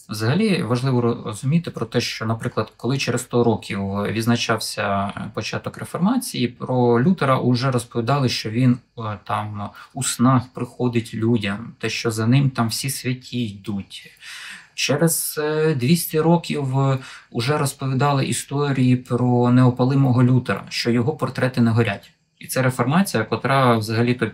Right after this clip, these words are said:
розпочала, ну, знову ось цей процес іконоборства в Європі розпочала на той час. Тобто ікони ми все познищували, але тепер, е, портрети Лютера вже не горять. Через триста років уже розповідали про те, що Лютер був виразником, е,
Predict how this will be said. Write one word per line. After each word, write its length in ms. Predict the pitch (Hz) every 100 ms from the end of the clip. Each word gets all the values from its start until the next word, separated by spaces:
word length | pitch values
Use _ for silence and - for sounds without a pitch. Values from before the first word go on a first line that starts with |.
| _
розпочала, 920 | - - 110 117 117 - 120 120 107
ну, 160 | 123 110
знову 380 | 123 113 101 - -
ось 200 | - -
цей 120 | 98
процес 420 | - 120 - 120
іконоборства 840 | 117 120 117 110 110 - 104 98 92
в 40 | 101
Європі 380 | 107 101 -
розпочала 560 | - - 117 - - - _ - - - _
на 180 | 104 98
той 140 | 101 101
час. 240 | - -
Тобто 420 | - - - - -
ікони 380 | - - 156 135
ми 140 | 127 127
все 200 | - 120
познищували, 640 | 131 185 208 - 135 123
але 180 | 113 123
тепер, 500 | 123 117 139 127 113
е, 200 | 117 110 - -
портрети 460 | 123 120 127 123 117
Лютера 320 | 123 123 110
вже 320 | 104 107 107
не 180 | - 110
горять. 380 | 104 104 98 - _ _ _ _ - - - - - _
Через 320 | - 151 160
триста 400 | - 190 - 151
років 420 | 156 180 - 147 135
уже 180 | 139
розповідали 580 | 143 135 - 127 131 127
про 200 | 120 123
те, 140 | 117 139
що 240 | - 120
Лютер 300 | 131 127 113
був 200 | 113 113
виразником, 840 | 113 123 117 113 113 120 110 107
е, 360 | - 120 104